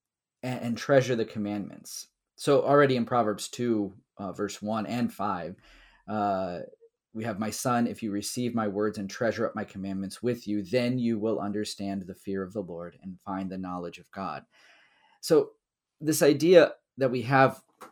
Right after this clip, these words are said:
being related here with, with how, how we have God's word, uh, is really significant to understand that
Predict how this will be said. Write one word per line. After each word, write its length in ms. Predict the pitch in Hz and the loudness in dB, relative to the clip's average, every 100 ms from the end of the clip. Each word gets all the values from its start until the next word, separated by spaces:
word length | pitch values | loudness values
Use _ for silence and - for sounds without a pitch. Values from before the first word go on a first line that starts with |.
| _ - | _ 0
being 180 | 135 123 | 2 4
related 440 | 117 127 156 135 | 4 4 6 4
here 280 | - 107 107 | 2 0 0
with, 220 | 104 - - | -2 -6 -10
with 140 | 101 | -10
how, 420 | - 123 123 107 - | 0 4 4 2 -4
how 160 | 123 | -4
we 160 | 120 107 | -2 -2
have 260 | 110 104 - _ | -4 -6 -10 _
God's 360 | 87 113 110 - | -8 -6 -6 -6
word, 440 | 98 127 92 98 - _ _ _ _ _ _ _ - - | 0 0 0 -6 -10 _ _ _ _ _ _ _ -20 -8
uh, 380 | 117 104 98 92 - | -4 -4 -4 -8 -10
is 280 | 110 123 - | -6 -6 -8
really 400 | 113 127 143 139 | -4 2 4 4
significant 680 | 131 110 - 131 117 117 107 | 0 -6 -4 -4 -4 -6 -4
to 60 | |
understand 400 | 107 104 - 110 | -4 -4 -4 -4
that 160 | 104 | -4